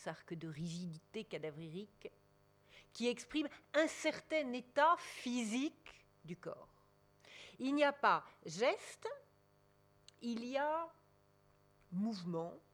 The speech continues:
mouvement dans l'immobilité définitive. Vous voyez, c'est par rapport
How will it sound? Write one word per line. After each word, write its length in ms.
mouvement 460
dans 100
l'immobilité 760
définitive. 880
Vous 60
voyez, 320
c'est 120
par 140
rapport 840